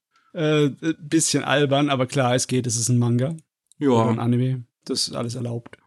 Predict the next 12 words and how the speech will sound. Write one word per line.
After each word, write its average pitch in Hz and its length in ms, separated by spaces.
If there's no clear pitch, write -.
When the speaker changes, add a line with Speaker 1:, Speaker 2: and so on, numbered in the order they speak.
Speaker 2:
Mal 156 220
sehen. 120 560
Speaker 1:
Hm. 139 380
Speaker 2:
Ähm, 165 680
und 233 500
dann 185 140
haben 196 160
wir 180 60
noch 185 240
zu - 220
guter 185 200
Letzt - 840